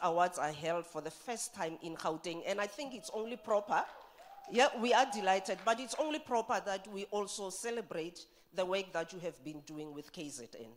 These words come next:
because they did contribute to your growth, to your growth. So let's acknowledge them as well. And thank you very much for choosing to come and work with us, um, Gauteng. All thanks to, to, to the support and leadership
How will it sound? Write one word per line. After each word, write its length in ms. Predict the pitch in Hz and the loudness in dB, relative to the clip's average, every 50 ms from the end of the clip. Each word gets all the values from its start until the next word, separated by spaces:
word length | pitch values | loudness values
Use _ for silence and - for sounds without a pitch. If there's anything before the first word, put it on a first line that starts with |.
| - _ - | -20 _ -18
because 320 | 165 - - 240 208 190 | -14 -8 -6 -6 -6 -4
they 100 | - 226 | -6 -6
did 260 | 233 196 240 302 - - | -6 -6 -10 -12 -10 -8
contribute 500 | 226 180 170 - 185 151 147 160 160 - | -6 -6 -6 -8 -10 -10 -10 -12 -12 -12
to 100 | - 139 | -10 -10
your 140 | 127 120 120 - | -10 -10 -12 -12
growth, 460 | - 131 120 113 - - - - - - | -12 -12 -12 -12 -16 -18 -20 -20 -20 -18
to 100 | - 165 | -14 -10
your 140 | 143 135 135 | -6 -6 -6
growth. 340 | 131 - 139 143 147 131 - - | -6 -6 -8 -8 -8 -10 -12 -14
So 220 | - - 202 180 180 180 - - - - - - - - - | -6 -2 -2 -2 -2 -4 -8 -12 -20 -20 -20 -20 -18 -4 6
let's 220 | 214 254 262 - | 6 6 8 8
acknowledge 560 | 269 220 196 - 208 208 208 202 196 190 - | 6 4 4 6 2 4 4 4 2 0 0
them 200 | - 180 165 165 165 | 0 0 2 2 2
as 180 | 196 196 - - | 0 0 0 2
well. 300 | 202 196 196 202 196 208 - - - - - - - - - - - | 6 8 8 8 6 2 -4 -6 -10 -12 -12 -12 -12 -12 -6 4 4
And 160 | 262 269 262 | 4 4 6
thank 240 | - 339 349 330 - | 4 4 4 4 0
you 100 | 302 233 | 0 6
very 200 | 214 247 247 254 | 6 6 6 8
much 280 | 233 202 202 190 - | 8 6 6 6 6
for 220 | - - 202 202 190 | 2 0 0 0 2
choosing 360 | - - 247 208 220 220 202 | 2 0 -2 0 -2 -2 -4
to 120 | - - 202 | -2 -4 0
come 240 | - 226 202 196 190 | 6 6 6 8 8
and 180 | 180 170 165 | 4 4 4
work 200 | 170 175 175 175 | 4 2 2 2
with 200 | 185 175 175 - - | 0 -4 -4 -2 2
us, 420 | 139 160 165 160 - - - - - 170 | 4 4 4 2 -2 -6 -8 -6 -2 0
um, 260 | 170 156 156 151 131 | 0 0 0 -2 -6
Gauteng. 540 | - - 165 160 165 160 - 156 135 113 110 110 - _ _ _ _ _ _ _ _ _ _ _ _ _ _ - | -2 2 2 2 2 0 -6 -6 -6 -6 -8 -14 -18 _ _ _ _ _ _ _ _ _ _ _ _ _ _ 2
All 180 | 233 277 311 | 4 4 4
thanks 320 | 302 - 254 240 240 233 - | 4 4 4 4 4 2 0
to, 560 | - - 240 226 220 208 202 196 190 180 175 175 170 - - - _ _ _ _ - | -2 0 -2 0 0 2 2 2 2 0 -2 -4 -8 -18 -20 -20 _ _ _ _ -6
to, 460 | - - 214 202 202 196 196 196 190 190 | -4 -2 0 0 2 2 2 2 0 0
to 120 | - 220 | -2 0
the 100 | 196 190 | 2 2
support 440 | 180 - 202 180 - 220 233 226 226 | 2 4 2 2 4 4 0 2 2
and 180 | 214 196 185 180 | 0 -2 0 -2
leadership 480 | 190 202 202 190 196 - - 220 202 | -2 2 2 2 2 2 -2 -2 -6